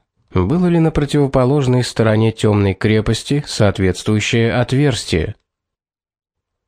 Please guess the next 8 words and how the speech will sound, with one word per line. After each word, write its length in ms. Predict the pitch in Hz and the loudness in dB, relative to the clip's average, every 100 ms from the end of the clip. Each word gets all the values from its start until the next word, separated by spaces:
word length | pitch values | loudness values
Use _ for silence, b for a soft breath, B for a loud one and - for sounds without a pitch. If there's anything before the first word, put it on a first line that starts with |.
| _ - | _ -2
"У 100 | 127 | 2
нас 300 | 190 190 - | 2 0 0
нет 200 | 208 208 | 0 2
возможности 760 | 123 110 117 120 117 110 - | 2 2 2 2 0 0 -2
провести 560 | 117 117 113 110 - 139 | 0 2 2 -2 -2 -4
что-либо 500 | - - 135 131 127 | -2 0 2 2 0
через 320 | - 127 120 | 0 -2 -2
центр 560 | - 123 123 117 123 | -2 0 0 0 -2